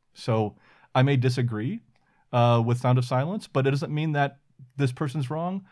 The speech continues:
or I'm wrong. It means we have a difference of opinion, and that's okay. That's okay to have. But some other comments were extremely helpful, too. Abbott two thousand two wrote, "I love this. I was first introduced to Kubler-Ross's work in a psychology class a long time ago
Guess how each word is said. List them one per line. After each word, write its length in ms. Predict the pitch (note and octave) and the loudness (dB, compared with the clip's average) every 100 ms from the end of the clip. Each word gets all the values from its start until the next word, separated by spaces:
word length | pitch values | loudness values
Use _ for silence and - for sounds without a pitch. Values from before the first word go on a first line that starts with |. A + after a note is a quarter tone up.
| _ _ | _ _
or 180 | C3+ E3 | 0 0
I'm 220 | F#3+ A#2+ | 0 -2
wrong. 180 | D#2 E2+ | -4 -6
It 100 | A#2+ | -2
means 240 | C3 C3+ B2 | 0 0 0
we 80 | |
have 160 | A2+ A2 | -2 -2
a 40 | |
difference 340 | G#2 A2 G#2+ - | -4 -6 -8 -10
of 80 | G2 | -12
opinion, 440 | F2 C3+ D3 D3+ - | -6 -6 -4 -6 -4
and 180 | A#2 | -4
that's 340 | A2 G#2+ - - | -4 -8 -10 -14
okay. 380 | A2 G2+ - - _ _ _ _ _ _ - | -14 -14 -16 -20 _ _ _ _ _ _ -14
That's 280 | - B2 | -12 -12
okay 280 | G#2 - - | -14 -12 -14
to 80 | - | -14
have. 180 | - - _ _ _ - - | -16 -20 _ _ _ -20 -8
But 120 | C#3+ | -4
some 140 | E3 | 0
other 140 | G3 F3 | 0 0
comments 460 | B2 A#2 A2 G#2 | 0 0 0 -4
were 120 | A2+ G#2 | -4 -4
extremely 520 | - - A2+ G2 G2 | -6 -8 -4 -4 -4
helpful, 400 | F2+ - - G2 | -10 -14 -12 -14
too. 320 | - G2 G2 B2+ | -10 -10 -4 0
Abbott 340 | D3 C#3+ A#2+ | 2 2 -2
two 140 | - | -4
thousand 400 | C3+ B2+ A#2+ G#2 | -2 0 0 -2
two 240 | - A#2+ G#2+ | -4 -2 -2
wrote, 260 | G#2 G2 - | -2 -4 -2
"I 100 | A#2 | -2
love 300 | A2 G#2+ G2 | 0 -2 -4
this. 260 | F2 - - | -8 -12 -6
I 60 | |
was 200 | A#2 A#2+ | -4 -4
first 300 | - C#3+ C#3 | -4 -6 -6
introduced 480 | C3 B2+ A#2+ A2+ A#2 | 0 0 2 -2 -6
to 60 | G#2+ | -10
Kubler-Ross's 800 | - B2 A2+ A2 G#2 G#2 - G2 | -6 -4 -2 -4 -4 -6 -8 -12
work 360 | F#2+ G#2 G#2 - | -10 -10 -10 -8
in 140 | G#2+ | -6
a 60 | F#2+ | -6
psychology 640 | - F#2+ - C#3+ C#3 G#2 | -8 -10 -10 -6 -6 -6
class 380 | F2 - - - | -10 -14 -14 -12
a 100 | - | -10
long 340 | G#2 G#2 A#2 A#2+ | -6 -2 0 0
time 260 | B2 F#2+ | -2 -10
ago 300 | F#2+ F2 - | -12 -14 -16